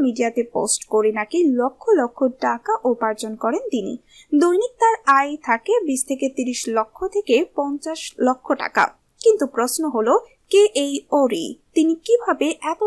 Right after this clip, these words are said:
টাকা রোজগার করেন? জাহ্নবী কাপুর, সোহানা খান, সারা আলী খান, অনন্যা পান্ডে থেকে শুরু করে দীপিকা পাডুকোন, ক্যাটরিনা কাইফদের মতো অভিনেত্রীদের সঙ্গে দাঁড়িয়ে তিনি ছবি তুলেছেন। শুধু দেশি নয়, বিদেশি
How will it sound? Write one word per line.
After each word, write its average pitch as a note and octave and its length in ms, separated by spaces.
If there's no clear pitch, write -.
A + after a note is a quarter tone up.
টাকা C#4 360
রোজগার G#3+ 440
করেন? - 320
জাহ্নবী F4+ 320
কাপুর, G#4 440
সোহানা F#4 480
খান, C4+ 380
সারা F4+ 400
আলী A3 220
খান, C#4+ 260
অনন্যা D4+ 400
পান্ডে G#3+ 340
থেকে A3+ 240
শুরু A#3+ 240
করে C4 240
দীপিকা D#4 360
পাডুকোন, D#4 520
ক্যাটরিনা G4+ 520
কাইফদের A3+ 540
মতো G#3 240
অভিনেত্রীদের G#3+ 720
সঙ্গে C4 360
দাঁড়িয়ে G#3+ 440
তিনি C4+ 180
ছবি B3+ 300
তুলেছেন। F#3+ 460
শুধু G4 260
দেশি G#4 320
নয়, B3 200
বিদেশি E4+ 360